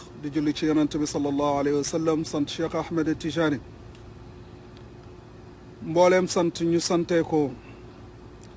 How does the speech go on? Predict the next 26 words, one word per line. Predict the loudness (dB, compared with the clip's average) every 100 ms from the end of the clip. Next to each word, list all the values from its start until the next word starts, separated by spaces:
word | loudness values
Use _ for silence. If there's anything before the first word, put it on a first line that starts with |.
| -20 -20 -20 -8
ki | 0
ñu | 0
fekk | 2 2 2
ci | 0
lëndëm, | 4 6 6 4 4 -2 -2
dugal | 2 4 6
ñu | 4
ci | 4
leer, | 4 4 2
ki | -6
xotti | -4 -4 -2
suñ | -4 -2 2
xol | 4 4
yi |
def | 4 2
ci | 2
Yàlla. | 2 2 -2 -8 -18 -18 -18 -18 -18 -20 -20 -20 -20 -20 -20 -12 2
Muy | 6
Mawlana | 8 8 8 8 6
Cheikh | 6 2 2
al | 2
Islam | 2 2 2 4 4
El | 2
Hadji | 2 2 4 2 -2
Ibrahima | 0 0 2 2 0
Niass. | 0 -2 -6 -8